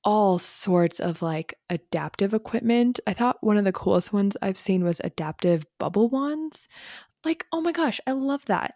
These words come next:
You're not just gonna find that at Target, but you get on a support group with other families who this is also their life and their passion, and you're gonna find the coolest stuff.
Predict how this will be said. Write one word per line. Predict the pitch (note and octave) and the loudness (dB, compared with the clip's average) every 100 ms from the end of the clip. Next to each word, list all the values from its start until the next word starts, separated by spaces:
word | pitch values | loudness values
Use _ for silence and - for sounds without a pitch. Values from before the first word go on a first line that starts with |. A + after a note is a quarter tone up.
| _ - | _ 2
You're | C4 | 4
not | C#4+ C#4+ | 4 2
just | D#4 - | 0 -2
gonna | D4+ D4+ | -4 -6
find | - A3+ C4 A#3 | 0 2 4 2
that | F3+ - - | 0 -4 -6
at | A3+ | -6
Target, | - A#3 F#3+ - _ - - - _ | -2 0 0 -4 _ -20 -20 -20 _
but | G3 G3+ G3+ G3 - - _ _ | 4 6 6 4 0 -10 _ _
you | G#3 A#3+ | 2 2
get | D4 D4+ | 4 2
on | - B3 A#3 | 2 2 2
a | A3+ | 0
support | - F3+ - F#3 | -2 -2 0 -2
group | - C4 C#4+ - - | 0 0 -2 -4 -4
with | G#3 F#3+ F#3 F#3 - _ - | 2 2 2 0 -6 _ -4
other | F#3+ G3 G#3+ A#3+ | 0 2 0 -2
families | - F3+ E3+ F#3 A3+ B3+ - | -4 -2 0 0 0 0 0
who | G#3 F#3 F3 - | 4 4 2 0
this | F3 - | -2 -2
is | G3 - | -4 -6
also | E3 - G#3 G#3 | -6 -2 0 0
their | G3 F3 E3+ E3+ F#3 | 0 0 0 -2 -6
life | D3+ D3+ C4 - - | -8 -4 -4 -4 -2
and | F#3 E3+ | 0 2
their | E3 E3 D#3+ D#3 - - F#3 _ _ - | 0 0 -2 -2 -4 -8 -12 _ _ -8
passion, | - F3 - C4 C#4+ | -4 -4 -2 -2 0
and | A#3 | 2
you're | B3 | 2
gonna | D4 D#4 | 2 0
find | C#4+ B3 A#3+ A3+ | -2 0 0 -2
the | F3 F#3+ G3 | -4 0 0
coolest | - G3 F3 - | 0 0 0 -2
stuff. | - - - | -6 -8 -12